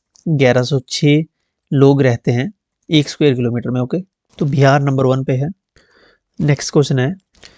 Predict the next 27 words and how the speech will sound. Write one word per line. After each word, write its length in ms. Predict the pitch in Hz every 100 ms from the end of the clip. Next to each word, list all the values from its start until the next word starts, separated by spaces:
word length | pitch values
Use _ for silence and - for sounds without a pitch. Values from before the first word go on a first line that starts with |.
| _ _ _ _
National 600 | 156 143 135 - 165 175 165
Remote 400 | 160 147 147 160 -
Sensing 520 | 151 131 - 151 156 -
Center 420 | - 147 135 156 165 165
is 180 | 143 139
located 440 | 127 - 135 147 143
at, 120 | 143 _ _ _ _ _ _ _
National 480 | 135 123 - 143 156 151
Remote 420 | 139 131 135 147
Sensing 420 | - 131 123 147
Center 360 | 143 131 - 175 _ _ _
कहाँ 200 | 156 147
स्थित 280 | 151 - -
है? 80 | - _ _ - - _ -
National 440 | 151 147 - 165
Remote 420 | 156 147 160 160 165
Sensing 340 | 156 131 160
Center 360 | 156 139 139 147 - _ -
हैदराबाद 560 | 165 123 127 120 135
में 120 | 151 143
है। 180 | 165 -
Option 260 | - - 151
number 200 | 143 135
B 140 | 131 156
correct 260 | 151 117
होगा, 140 | 135 156
हैदराबाद। 500 | 151 117 120 131